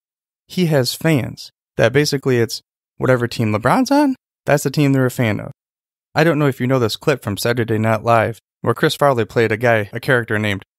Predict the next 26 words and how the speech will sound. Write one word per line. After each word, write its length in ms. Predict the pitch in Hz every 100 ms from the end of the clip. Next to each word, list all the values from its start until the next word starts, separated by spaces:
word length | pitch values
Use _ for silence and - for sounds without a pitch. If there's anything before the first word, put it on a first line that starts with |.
| _ _ -
Mick 180 | 131 -
Foley. 460 | - 131 104 - - _ _ _ -
But 100 | 120
he's 100 | 113
all 100 | 104
like, 140 | 120 _ _ _ _ _
"There's 280 | 123 120 113
you, 240 | 294 339
there's 340 | 294 208 196 175
me, 220 | 170 - -
there's 340 | 113 113 135
you, 220 | 190 269
there's 340 | 311 311 247 202
me." 240 | 156 127
And 80 | 113
then 80 | 113
he 80 | 117
ended 120 | -
up 60 |
crashing 420 | - - 110 - 123
into 140 | 123
this 140 | 107
table. 380 | - 135 117 107
It 40 | 104
was 120 | 104
like, 180 | 101